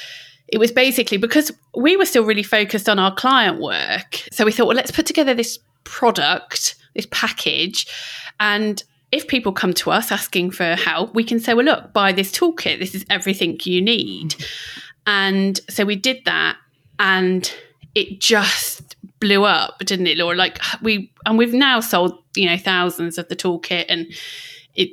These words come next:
it still exists. It's still very much at the forefront of everything we do. And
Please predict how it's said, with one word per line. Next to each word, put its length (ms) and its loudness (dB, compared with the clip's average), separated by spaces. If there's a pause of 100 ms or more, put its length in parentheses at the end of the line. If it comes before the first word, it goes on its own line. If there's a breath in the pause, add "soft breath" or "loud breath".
(160)
it 180 0
still 320 0
exists. 460 -2
It's 200 -6
still 440 2
very 360 2
much 260 0
at 40 -2
the 80 -4
forefront 460 0
of 80 -4
everything 400 -2
we 100 -2
do. 420 -2
And 220 -4